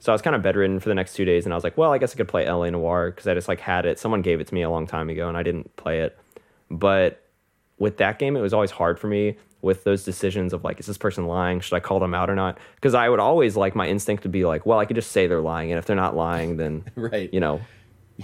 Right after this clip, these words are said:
Speaker 1: then what's the worst? But if they are lying, I got 'em."
Speaker 2: Yeah, right.
Speaker 1: But then, I mean, the game, like, makes it where the person just, like, doesn't even wanna talk to you, or they just, like, don't wanna give you any more information, or, or even, like,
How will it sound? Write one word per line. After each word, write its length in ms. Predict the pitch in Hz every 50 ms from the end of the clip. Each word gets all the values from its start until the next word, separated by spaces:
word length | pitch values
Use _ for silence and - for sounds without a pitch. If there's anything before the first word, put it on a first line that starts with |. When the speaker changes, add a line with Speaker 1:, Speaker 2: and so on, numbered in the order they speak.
| - 101 90 - _
Speaker 1:
then 140 | - 117 120
what's 180 | 123 123 117 -
the 80 | 117 104
worst? 300 | 92 90 82 - - -
But 80 | 123
if 100 | 107 104
they 80 | - 113
are 180 | 113 135 139 123
lying, 280 | 110 101 98 92 92 87
I 80 | 85 87
got 300 | 92 95 98 92 80 78
'em." 60 | 135
Speaker 2:
Yeah, 140 | 127 98 98
right. 220 | 113 117 101 -
Speaker 1:
But 140 | 90 113 104
then, 180 | - 127 123 104
I 100 | 107 113
mean, 180 | 110 107 107
the 80 | 98 95
game, 280 | 90 101 101 98 101 98
like, 300 | 90 87 85 80 - - _ _ _ _ _ _ _ _ _ _ -
makes 280 | 98 101 101 95 -
it 60 | - -
where 80 | 98 92
the 80 | 90
person 320 | - - 95 87 - 95 85
just, 100 | 85 -
like, 160 | 92 90 87
doesn't 240 | 92 90 90 92 90
even 140 | 85 90
wanna 160 | 90 87 82 80
talk 280 | - 95 78 78 - -
to 100 | - 85
you, 120 | 82 85
or 80 | 85 82
they 120 | 82 85
just, 140 | 85 87 -
like, 160 | 90 87 -
don't 140 | - 90 71
wanna 140 | 73 87 92
give 160 | 92 90 85
you 100 | 87 87
any 120 | 87 87
more 180 | 82 78 82 85
information, 560 | 85 80 - 85 80 80 82 - - 85 82
or, 200 | 82 80 80 80
or 140 | - - 92
even, 360 | 92 92 90 90 87 73 65
like, 260 | 85 85 78 73 -